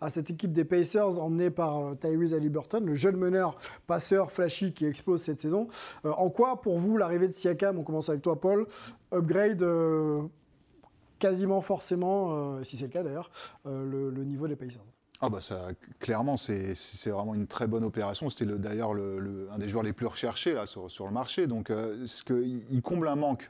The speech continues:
Speaker 2: parce que à ce poste-là, trois quatre, ils avaient pas vraiment de, de, de titulaire indiscutable, hein. Il y avait Obi Toppin, là, qui arrivait de, de New York, euh, à l'intersaison. Et, et je pense qu'il va, il va,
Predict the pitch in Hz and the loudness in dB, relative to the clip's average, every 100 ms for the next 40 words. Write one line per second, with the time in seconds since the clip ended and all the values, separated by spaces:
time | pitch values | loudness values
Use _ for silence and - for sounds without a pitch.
0 | - 107 - 113 107 110 110 117 - 113 | -10 -10 -4 -2 -2 -2 -4 -6 -6 -6
1 | - 117 131 139 - 127 117 160 - 117 | -2 -2 0 -2 -2 -2 0 -2 -2 -4
2 | 113 110 110 104 110 - 123 123 131 139 | -2 -2 -4 -4 -4 -2 0 0 0 2
3 | 120 110 110 104 110 104 113 - 120 117 | 2 0 0 -2 -4 -4 -8 -4 -2 -2
4 | 110 104 117 110 147 127 107 101 104 104 | -6 -6 -8 -4 -2 -2 -4 -4 -4 -4
5 | 107 110 - 117 156 143 104 104 101 104 | -4 -6 -6 -4 -2 -2 -6 -8 -8 -6
6 | 101 95 92 - - - - 98 101 104 | -6 -8 -10 -16 -20 -20 -12 -6 -2 0
7 | 110 117 107 107 95 95 104 107 113 110 | 2 0 -4 -6 -6 -6 -6 -4 -4 -2
8 | 123 117 143 185 - - - 107 110 107 | -2 0 0 -4 -8 -16 -6 0 0 0
9 | 113 - 160 - 131 120 123 117 | -2 -2 -4 0 0 2 2 0